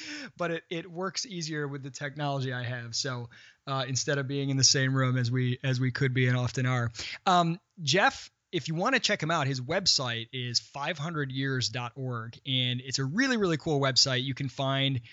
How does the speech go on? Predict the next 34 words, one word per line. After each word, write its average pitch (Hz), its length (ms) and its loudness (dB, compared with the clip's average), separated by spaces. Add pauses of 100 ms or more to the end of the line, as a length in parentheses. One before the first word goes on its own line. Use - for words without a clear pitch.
(300)
blog 165 260 0
posts 170 320 4
there, 147 440 2
his 127 300 -2
book, 143 560 -2
uh, 127 240 -4
Rise 135 300 0
Above 120 240 -2
School. 151 560 0
You 139 160 -4
can 135 160 -4
find, 135 640 -2
um, 120 480 -4
links 135 320 0
to, 123 240 0
to 120 160 -6
purchase 131 380 0
that. 131 320 -2 (400)
You 127 120 -2
can 123 240 0
find 131 300 0
his 120 180 2
podcast 147 800 0
there, 135 280 2
which 127 220 0
is 123 400 4 (120)
phenomenal, 127 680 -2
and 123 140 -6
we'll 123 100 -4
talk 131 260 -4
about 127 220 -4
all 131 160 -2
that 127 140 0
stuff - 340 0